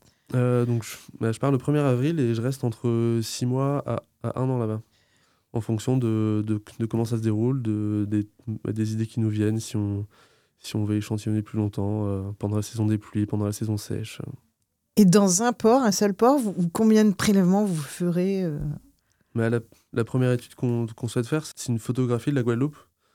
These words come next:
Speaker 1: Donc c'est une, c'est une photographie de ces, de ces quinze ports. Donc on réaliserait deux à trois points dans chaque port. Parce que,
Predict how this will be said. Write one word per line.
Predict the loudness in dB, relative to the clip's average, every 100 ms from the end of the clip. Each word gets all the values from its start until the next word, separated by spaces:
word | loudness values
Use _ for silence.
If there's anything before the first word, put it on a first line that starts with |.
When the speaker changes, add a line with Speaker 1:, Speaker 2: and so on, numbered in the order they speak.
| _ _
Speaker 1:
Donc | -8
c'est | -2
une, | -2 0 -4
c'est | -4
une | -4
photographie | -2 -2 0 -2 -2
de | -4
ces, | -2 -2 0 -2
de | -4
ces | -6
quinze | -4 -4
ports. | -2 -4 -4 _ _ _ _ _ _ _
Donc | -8 -4
on | -4
réaliserait | -2 -2 0 0 0 -2
deux | -4 0
à | 0
trois | 0 -4 -4
points | -2 -2 -4 -10 _ _ _ -4
dans | -2
chaque | -2 -6
port. | -6 -8 -8 _ _ _ _ _
Parce | -12
que, | -6